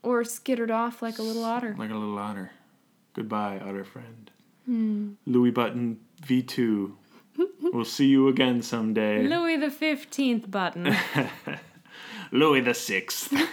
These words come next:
Speaker 2: Uh, yeah, th-, I mean,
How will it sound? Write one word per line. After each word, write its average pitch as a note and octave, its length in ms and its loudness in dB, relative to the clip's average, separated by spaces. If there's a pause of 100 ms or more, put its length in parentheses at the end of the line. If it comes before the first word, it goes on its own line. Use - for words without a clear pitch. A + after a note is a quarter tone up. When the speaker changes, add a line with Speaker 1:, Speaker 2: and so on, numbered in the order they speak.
(960)
Speaker 2:
Uh, C#3+ 480 8
yeah, D#3+ 380 6
th-, C#3+ 140 6
I D3 100 8
mean, D3+ 560 4